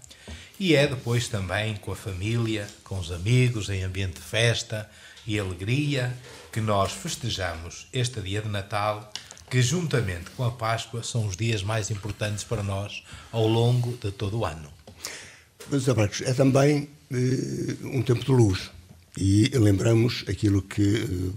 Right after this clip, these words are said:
Speaker 2: para que o Conselho foi escolhido este ano pela Arquidiocese, ou a, ou, ou a, a, a, eh, o Arciprestado de Vieira do Minho, e a paróquia em particular, eh, para, eh, a, a, a chamada viagem, ou, ou, ou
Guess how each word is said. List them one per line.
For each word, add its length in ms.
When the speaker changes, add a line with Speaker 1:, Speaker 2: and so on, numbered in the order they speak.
Speaker 2:
para 140
que 100
o 60
Conselho 480
foi 380
escolhido 680
este 260
ano 220
pela 300
Arquidiocese, 720
ou 300
a, 160
ou, 240
ou 280
a, 20
a, 20
a, 1300
eh, 420
o 160
Arciprestado 480
de 60
Vieira 180
do 100
Minho, 380
e 200
a 40
paróquia 420
em 60
particular, 580
eh, 200
para, 260
eh, 100
a, 1300
a, 20
a 40
chamada 300
viagem, 680
ou, 280
ou, 480
ou 400